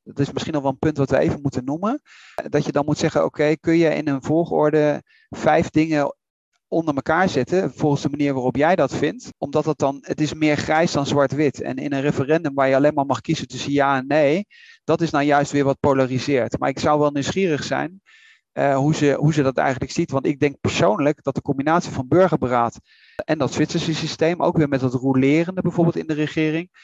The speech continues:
dat dat eigenlijk de oplossing zou zijn voor het hele disaster wat we eigenlijk... Ja,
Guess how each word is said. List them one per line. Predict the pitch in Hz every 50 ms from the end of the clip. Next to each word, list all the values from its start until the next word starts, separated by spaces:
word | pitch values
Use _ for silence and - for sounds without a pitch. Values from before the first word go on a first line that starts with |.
| - - - _
dat | - 139 139 -
dat | 175 175 -
eigenlijk | - - 170 165 151 - -
de | -
oplossing | 185 180 175 165 165 165 - - 151 147
zou | 143 156 139 143 139
zijn | 135 147 135 143 143 143 143
voor | - - 143 147 147 143 143 143 139 - _ _ _ _ _ _ _ _ _ _
het | _ 131 -
hele | 127 127 143 143
disaster | 135 127 131 120 127 131 143 151 - - - 135 123 123
wat | 123 131 -
we | 131
eigenlijk... | 127 - 147 131 127 - 131 127 123 - - - - _ _ _ _ _ _ _ _ _ _ _
Ja, | - 127 123 131 135 127 110